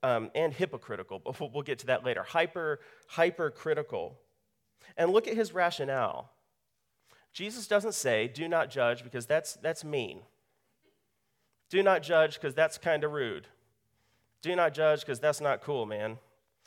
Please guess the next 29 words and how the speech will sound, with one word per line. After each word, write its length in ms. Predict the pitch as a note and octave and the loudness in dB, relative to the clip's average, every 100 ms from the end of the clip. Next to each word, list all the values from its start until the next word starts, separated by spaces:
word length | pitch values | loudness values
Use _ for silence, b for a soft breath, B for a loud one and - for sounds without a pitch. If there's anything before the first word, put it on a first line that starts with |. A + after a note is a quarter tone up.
| b b b b _ - | b b b b _ -4
He 80 | |
doesn't 200 | E3+ D3+ | 0 0
say 200 | C#3+ F3+ | 0 -2
that. 280 | A#2 D2+ - | -2 -2 -2
He 80 | C#3 | -4
says, 300 | D#3 D3+ B2 | 2 2 0
"Do 160 | C#3 F3 | -2 2
not 220 | D3+ C3 | 2 0
judge." 360 | C3+ D#3 B2+ | 0 0 0
Why? 540 | B2+ C#3+ D3+ G#2+ F#2+ - _ _ _ _ _ _ _ _ _ _ _ - | -2 0 2 0 -2 -6 _ _ _ _ _ _ _ _ _ _ _ -16
Because 340 | A2+ B2 G2+ | -6 -6 -6
you 180 | C3 E3+ | -6 -4
will 120 | A#2+ | -4
be 200 | G2+ F#2+ | -8 -16
judged. 720 | F#2+ F2+ F2 - - - - _ _ _ _ _ _ _ _ - | -14 -14 -14 -16 -16 -18 -20 _ _ _ _ _ _ _ _ -6
In 60 | |
fact, 260 | A2+ C#3+ - | 2 2 2
even 240 | E3 C#3+ | -4 -2
more 220 | C#3 E3+ | 0 0
than 200 | C#3+ A#2 | 0 -2
that, 320 | B2 D#3 A2 C3 | 0 2 2 0
he 120 | C3 | -6
says, 360 | - C#3 A#2 | -2 0 0
verse 320 | A2+ C3 A#2+ - | -2 -6 -6 -8
two, 420 | E3+ D#3 A2 A2 | -8 -6 -6 -4
"In 100 | C3 | -4
the 80 | A#2+ | -4
same 480 | - F3 E3+ E3 D3+ | -4 -2 -2 -2 -2
way 520 | E3 C#3 D2 A#1 | 0 0 -2 -8